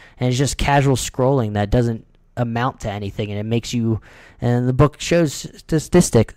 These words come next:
ugh, statistics that you become less happy the more you use social media. Uh, and the fact that it's on your phone makes it even more likely that you'll be l-,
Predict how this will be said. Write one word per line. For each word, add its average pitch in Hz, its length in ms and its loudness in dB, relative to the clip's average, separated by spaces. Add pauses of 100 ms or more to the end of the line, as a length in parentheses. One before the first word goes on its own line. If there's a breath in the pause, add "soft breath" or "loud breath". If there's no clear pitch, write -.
ugh, 165 240 8 (140)
statistics - 720 -4
that 120 280 0 (320 soft breath)
you 127 180 -2
become 131 440 0
less 135 240 2
happy 104 440 0
the 110 120 -4
more 117 320 2
you 110 160 -2
use 110 280 -2
social 107 320 -4
media. 98 520 -6 (540 soft breath)
Uh, - 40 -6
and 104 600 -6 (140)
the 127 100 -2
fact 135 320 0
that 113 140 -2
it's 110 260 -8 (120)
on 127 200 0
your 110 120 -4
phone 135 460 0
makes 117 260 -2
it 123 80 -2
even 117 500 -4 (100)
more 143 220 2
likely 120 380 0
that 104 80 -4
you'll 107 120 -4
be 107 120 -4
l-, 104 160 -6